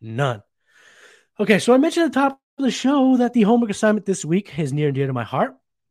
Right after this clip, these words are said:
And if you've been listening to the show throughout the season or you follow me on Twitter, you might know the exact player that I'm about to talk about. So what I need you guys to do, you're gonna watch football anyway, right? But I need you to watch that Carolina versus Los Angeles Rams game.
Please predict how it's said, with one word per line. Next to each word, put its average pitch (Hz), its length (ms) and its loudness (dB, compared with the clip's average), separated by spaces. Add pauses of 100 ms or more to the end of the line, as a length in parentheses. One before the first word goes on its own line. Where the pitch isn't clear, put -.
(240)
And 175 240 -2
if 175 200 -6
you've 170 240 -2
been 170 200 2
listening 180 260 0
to 175 60 2
the 165 80 0
show 190 240 2
throughout 190 220 -4
the 175 40 -16
season 190 320 -4
or 175 40 -4
you 156 100 -8
follow 165 200 -6
me 160 120 -4
on 139 80 -6
Twitter, 156 180 -8
you 156 120 -6
might 151 260 -6
know 135 300 -4 (260)
the 135 80 -4
exact 123 400 -4
player 107 320 -12 (100)
that 107 100 -14
I'm 107 120 -8
about 104 380 -10
to 110 180 -16
talk - 480 -12
about. 104 420 -6 (320)
So - 140 -12
what 147 180 -2
I 240 80 -2
need 247 220 0
you 214 40 -2
guys 185 220 0
to 156 60 -12
do, 123 160 -12 (360)
you're 135 100 -10
gonna 147 100 0
watch 220 240 -4
football 220 300 -4
anyway, 110 260 -8 (340)
right? 120 180 -16 (360)
But 135 100 -8
I 165 40 -8
need 226 180 -6
you 233 60 -2
to 226 60 0
watch 170 440 -6
that 147 200 -8
Carolina 117 600 -4
versus 104 260 -12
Los 107 240 -12
Angeles 107 320 -10
Rams 104 280 -14
game. - 180 -20